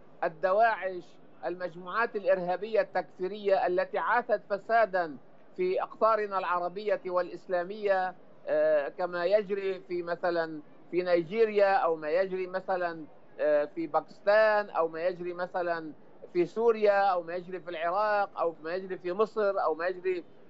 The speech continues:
آه، في أقطار أخرى، آه، آه، إسلامية أو عربية من عمليات، آه، آه، آه، آه، يعني، آه، إجرام واعتداء على هذه المجموعات غير المسلمة من الإخوة المسيحيين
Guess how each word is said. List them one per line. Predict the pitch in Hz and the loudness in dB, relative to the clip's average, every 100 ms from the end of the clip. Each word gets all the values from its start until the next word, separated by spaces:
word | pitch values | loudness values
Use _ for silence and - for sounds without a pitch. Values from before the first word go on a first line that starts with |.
| - | 0
آه، | 160 160 160 135 - | 4 6 6 4 0
في | 196 | 0
أقطار | - 156 - 226 214 - | 0 -2 0 2 2 -2
أخرى، | - 220 208 202 196 - - | -10 -2 0 0 -4 -14 -10
آه، | - | -2
آه، | 156 143 147 151 | 0 0 0 -2
إسلامية | 190 - 180 196 220 202 | -6 -4 -4 -2 2 2
أو | 180 | 2
عربية | 175 180 180 214 214 202 202 - - - | 0 0 -2 -2 2 2 0 -8 -20 -14
من | 156 180 180 | -10 -8 -4
عمليات، | 156 180 180 185 226 226 208 - 139 | -2 2 0 2 4 4 2 -4 -4
آه، | |
آه، | 160 147 156 147 | -2 0 0 0
آه، | 151 151 131 143 - | -2 0 0 -2 0
آه، | 156 147 | -2 0
يعني، | 151 151 147 151 147 147 | 0 0 0 -2 -4 -4
آه، | 143 143 - | -2 -2 0
إجرام | 160 180 214 240 226 190 | 2 4 4 4 2 0
واعتداء | 151 - 165 202 233 - - - - | -4 -4 0 2 4 2 -6 -16 -6
على | 151 175 | -4 -2
هذه | 202 190 190 | -2 -2 -4
المجموعات | 175 170 170 175 185 196 185 160 | -4 -6 -6 -4 0 0 -2 -2
غير | 180 208 | 0 0
المسلمة | 190 202 208 202 190 190 185 | -2 -4 -6 -6 -4 -2 -4
من | 165 | -4
الإخوة | 156 156 180 226 214 190 - | -4 -2 -2 0 2 2 2
المسيحيين | 175 180 - 175 190 202 220 | -2 -6 -10 -12 -8 -2 0